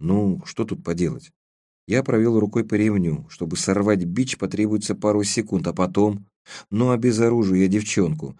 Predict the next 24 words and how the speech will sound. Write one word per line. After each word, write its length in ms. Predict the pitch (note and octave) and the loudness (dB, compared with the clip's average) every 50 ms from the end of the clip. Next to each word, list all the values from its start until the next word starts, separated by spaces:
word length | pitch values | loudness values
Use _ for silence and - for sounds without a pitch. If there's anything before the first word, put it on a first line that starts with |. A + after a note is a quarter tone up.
| _ - _ _ | _ -20 _ _
хотя 280 | - - F#2+ - B2+ | -8 -8 -6 -4 -4
как-то 340 | B2 - C3+ B2+ - - A#2+ | -4 -4 -6 -6 -6 -4 -4
неудобно 500 | A#2+ A#2+ B2 A2+ F#2 D#2 G2 A#2+ B2 A2+ | -2 -2 0 0 0 2 2 2 2 2
её 220 | G#2+ F#2+ F#2 F#2+ E2 | 2 4 4 4 4
бить. 340 | D#2+ E2+ D#2 - - - _ _ _ _ _ _ - - _ - | 2 0 0 -2 -4 -10 _ _ _ _ _ _ -20 -20 _ -4
А 120 | D#2+ F2 | -2 -2
остальные? 720 | E2+ E2+ - - D#2+ D#2 D#2 E2 F2+ F#2+ G2+ F#2+ F#2+ - - _ _ _ _ _ _ _ _ | -2 -2 -2 -2 0 0 2 2 2 2 2 0 -2 -6 -14 _ _ _ _ _ _ _ _
Как 280 | - A#2+ B2+ B2 - - | -4 -4 -4 -4 -4 -4
начнут 500 | F2+ G2 G2+ G2+ - - C3+ C#3+ D#3 D#3 | -2 -2 -2 -2 -4 -6 -4 -4 -4 -2
со 160 | - B2 G#2+ | -2 -2 -2
всех 220 | G#2 - A2 G2+ | -2 -2 -2 -2
сторон 300 | - - - G#2+ G#2+ G2 | -2 0 0 2 2 2
стрелять 480 | - - - F2+ F#2+ F#2+ G2 G2 E2 D#2+ | 0 0 0 2 4 4 4 4 4 2
из 140 | E2+ E2 E2+ | 0 0 2
арбалетов? 600 | F2+ F2+ E2 D#2 G2 G#2 G#2+ F#2+ D#2 D2+ - - - _ _ _ _ _ _ | 2 2 2 4 4 4 4 4 2 0 -4 -12 -18 _ _ _ _ _ _
Я 140 | F#2 G#2 G2+ | 4 4 4
же 120 | E2+ E2+ E2+ | 4 2 0
не 140 | E2+ E2+ | -2 -2
фак, 360 | E2 - A2+ B2 C3 B2+ - _ _ _ _ _ | -2 0 2 2 2 0 -2 _ _ _ _ _
чтобы 280 | - - - G2+ F2 F#2 | -6 -2 0 2 2 4
на 60 | F#2 F#2 | 4 6
лету 240 | G2+ G2 - A2+ | 4 4 4 2
болты 380 | F2 D#2 F#2 G#2+ G#2+ G#2+ A2 F#2 | 2 4 4 4 4 4 2 0
отбивать. 520 | D2+ C2+ C2+ E2 E2+ E2+ C#2 A#1 - - | 0 0 0 0 0 0 -2 -4 -8 -14